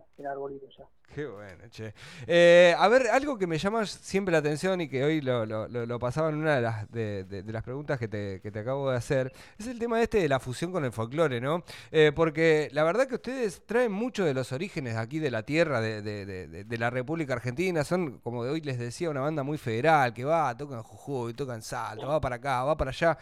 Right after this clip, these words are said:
Speaker 2: Eh, y digo, esto le ha hecho muy bien al, al, al rock nacional, porque si uno empieza a repasar proyectos, más allá de que los hay, ustedes son como una banda que lo hace y, de-, y lo hace desde hace una banda.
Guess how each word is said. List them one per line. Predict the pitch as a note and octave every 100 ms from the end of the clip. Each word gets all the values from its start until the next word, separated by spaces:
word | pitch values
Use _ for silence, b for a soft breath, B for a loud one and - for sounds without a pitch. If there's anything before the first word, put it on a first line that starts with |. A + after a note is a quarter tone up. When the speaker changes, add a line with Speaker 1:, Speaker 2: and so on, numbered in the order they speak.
| B B B
Speaker 2:
Eh, | D#3 D#3 D3+
y |
digo, | A3 C#4 C#4
esto | F#3 C4+ A3 E3
le | G3+
ha |
hecho | C4+ A3+
muy | G3 A3
bien | A3+ D#4+ E3
al, | B2 A#2
al, | A#2+ -
al | B2+ B2
rock | D#3+ E3
nacional, | D3 C3 C#3+ D3
porque | C3+ D3 E3
si | D4+
uno | C#4
empieza | G#3 A3 G#3+ D3+
a | C3
repasar | C#3 B2+ C#3+ G#3+
proyectos, | F#3+ D3 G3 C3 A2+
más | C3+
allá | D3 D#3+
de | D#3
que | C3
los | C3 -
hay, | D#3 D#3 B B
ustedes | D#3+ - E4 A3+
son | G#3+ A3
como | F#3 C3+ A2+ G#2 - -
una | F#3+
banda | E3+ A#3+
que | E3+ A#2+
lo | F3
hace | A3 D3+
y, | A#2
de-, | B2
y | - A#2+
lo | B2
hace | F#3+ C#3 A#2+
desde | A#2+ D#3+
hace | - C#3+
una | A2+ A2
banda. | F#3+ D#3+ G#2 F#2+ F#2